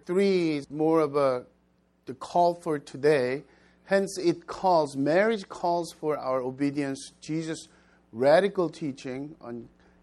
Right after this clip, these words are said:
God's original intent, which results in our countercultural view on divorce as well as on marriage. And as we study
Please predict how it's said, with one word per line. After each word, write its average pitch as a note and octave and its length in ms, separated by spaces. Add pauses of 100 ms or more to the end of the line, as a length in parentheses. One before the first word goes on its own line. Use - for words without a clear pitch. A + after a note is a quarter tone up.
God's B2+ 360
original C3 440
intent, D#3+ 720 (680)
which C#3 260
results C#3+ 680
in B2+ 120
our A#2 280 (120)
countercultural F3+ 1040
view C#3+ 440 (680)
on B2 140
divorce C3 800 (200)
as B2 220
well B2+ 240
as B2 220 (100)
on A#2+ 300
marriage. A2 580 (720)
And C#3+ 140
as D#3 180
we D#3+ 140
study F3+ 680